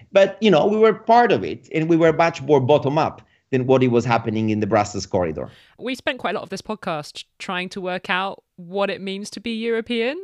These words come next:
Speaker 2: and I guess in a way what the European way of life is, completely detached from this whole si-, horrible semantic argument that we've been having over the last few days.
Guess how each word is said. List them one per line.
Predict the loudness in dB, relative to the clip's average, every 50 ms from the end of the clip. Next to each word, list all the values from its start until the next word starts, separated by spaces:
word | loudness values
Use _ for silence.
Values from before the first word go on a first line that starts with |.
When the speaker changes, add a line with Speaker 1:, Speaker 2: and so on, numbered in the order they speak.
| -14 -14
Speaker 2:
and | -10 -8
I | -6 -6 -6
guess | -2 -2 -2 -2 -2 -6
in | -10 -10
a | -8 -6
way | -4 -4 -4 -4 -4
what | -6 -6 -6 -6 -6
the | -8 -8
European | -8 -6 -8 -8 -8 -8 -8 -8 -10 -10 -8 -10
way | -10 -8 -8
of | -8 -10 -8
life | -8 -6 -6 -6 -8 -10 _ _ -8
is, | -6 -6 -6 -6 -8 -12 -16 -20 _ _ _ _ _ _ _
completely | -8 -8 -8 -6 -6 -8 -6 -6 -8
detached | -8 -10 -6 -6 -6 -6 -6 -8 -12
from | -10 -10
this | -10 -10 -8
whole | -6 -4 -4 -2 -2 -4 -4 -6
si-, | -8 -10 -12 -14 -14 -14 -20 -20 -18 -14 -8
horrible | -4 -4 -4 -2 -2 -4 -6 -6
semantic | -6 -8 -10 -10 -10 -10 -12 -10 -8
argument | -8 -8 -8 -10 -12 -16 -16
that | -16 -16
we've | -16 -14
been | -14 -12
having | -12 -12 -10 -12
over | -12 -12 -12
the | -12
last | -10 -10 -10 -10 -12
few | -12 -8
days. | -8 -8 -8 -8 -12 -16 -20